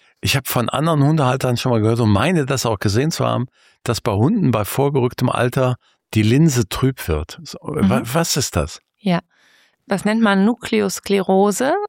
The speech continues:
Speaker 2: Ähm, das ist ja genauso, wie du es beschrieben hast, eine Trübung der Linse, die jeder Mensch, der, ähm, über vierzig ist und jeder Hund, der so über sieben, acht Jahre alt ist, bekommt. Das ist ganz natürlich. Ähm, das kann man auch nicht stoppen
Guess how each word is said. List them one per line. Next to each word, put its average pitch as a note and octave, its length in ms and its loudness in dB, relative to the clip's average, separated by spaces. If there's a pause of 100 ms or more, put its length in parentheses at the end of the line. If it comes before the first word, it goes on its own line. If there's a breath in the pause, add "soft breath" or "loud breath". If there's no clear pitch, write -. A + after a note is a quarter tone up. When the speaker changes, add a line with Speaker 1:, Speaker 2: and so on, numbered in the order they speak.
(120)
Speaker 2:
Ähm, G3 280 2
das F#3 120 -2
ist - 280 -6
ja F3+ 180 0 (160)
genauso, F#3+ 960 -2
wie G3 80 0
du F#3 80 -2
es - 80 -6
beschrieben B3 420 -2
hast, B3 160 -2
eine F3+ 220 0
Trübung G#3 460 2
der F#3+ 140 2
Linse, B3 500 2 (440 soft breath)
die G#3 120 4
jeder A#3 300 0
Mensch, G#3+ 360 2
der, F#3+ 420 0 (140)
ähm, F#3 380 0
über F#3+ 260 0
vierzig A#3 480 -2
ist - 320 -2 (300 loud breath)
und G#3 180 2
jeder G3+ 280 0
Hund, G#3+ 360 2
der G3+ 120 0
so F#3+ 140 -2
über F#3+ 320 0
sieben, G3+ 280 2
acht F#3+ 300 -2
Jahre G3 340 0
alt F3+ 220 -4
ist, F#3+ 240 -8
bekommt. A#3+ 460 -2
Das G3 160 -2
ist - 160 -4
ganz F#3+ 320 -2
natürlich. A#3 720 0
Ähm, F#3+ 160 0
das F3+ 160 -4
kann G3 100 -2
man F#3 140 0
auch F#3 100 0
nicht F#3 220 0
stoppen B3 440 0